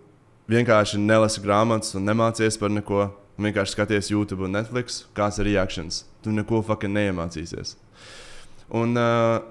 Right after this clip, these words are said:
un es to ļoti ātri sapratu, un es domāju, ok, ja es vienkārši spēlēju plays un neko nedaru, kāds būs reakcija? Man biznesa tam nepalīdzēs.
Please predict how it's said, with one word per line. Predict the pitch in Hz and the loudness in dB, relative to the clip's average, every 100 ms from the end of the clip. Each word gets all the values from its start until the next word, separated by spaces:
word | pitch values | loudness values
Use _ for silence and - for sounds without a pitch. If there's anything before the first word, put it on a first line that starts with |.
| - - | -20 -16
un | - 127 | -2 0
es | 120 | 2
to | 131 131 | 2 2
ļoti | 131 139 117 | 4 2 2
ātri | 113 113 104 | 0 0 0
sapratu, | 113 135 151 117 | 0 0 -4 -2
un | 110 | -2
es | 113 | 0
domāju, | 110 101 104 | 0 0 2
ok, | 120 95 - - - | 2 2 0 -14 -4
ja | 107 110 | 2 2
es | 110 | 2
vienkārši | 120 127 117 - | -2 0 -2 2
spēlēju | 101 107 101 101 | 2 4 2 2
plays | 101 117 - | 0 0 -2
un | 101 | -4
neko | 98 104 | -4 -4
nedaru, | 95 98 120 117 107 - - | -2 0 0 0 -4 -14 -4
kāds | 107 101 | -2 -2
būs | 95 | -2
reakcija? | 104 95 92 | -2 -2 -6
Man | 98 95 | -6 -4
biznesa | 113 110 90 90 | -4 -4 -6 -6
tam | |
nepalīdzēs. | 98 98 92 87 - - | -6 -6 -6 -8 -10 -14